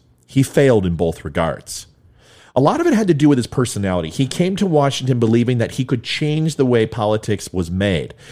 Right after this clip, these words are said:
He hoped to make politics more transparent, which would, he believed, make politics more effective and less divisive.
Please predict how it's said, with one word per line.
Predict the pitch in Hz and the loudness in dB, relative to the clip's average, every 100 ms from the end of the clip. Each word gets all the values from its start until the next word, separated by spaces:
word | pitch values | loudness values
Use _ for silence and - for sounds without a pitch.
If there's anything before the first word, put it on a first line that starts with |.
| - - | -20 -2
He | 185 208 | 2 6
hoped | 185 196 - | 6 4 0
to | 156 | 2
make | 151 - | 2 2
politics | 143 131 127 127 - - | 0 0 0 -2 -4 -2
more | 117 120 123 | 2 4 2
transparent, | - 107 101 - - 131 120 - - - | 0 -2 -2 -6 -2 2 2 -2 -12 -10
which | - 147 - | 0 0 2
would, | 135 175 120 113 | 4 6 4 2
he | 110 | 0
believed, | 107 185 131 98 95 - - - | 2 4 4 2 -2 -10 -20 -6
make | 120 135 - | 0 0 0
politics | 127 127 120 127 117 | 0 0 0 -2 -4
more | 104 104 123 | -2 0 0
effective | 101 - 117 123 90 71 | -2 -2 -4 -2 -4 -4
and | 92 104 | -2 0
less | 117 117 | 0 -2
divisive. | 98 90 113 - 80 - | -6 -2 -2 -2 -8 -10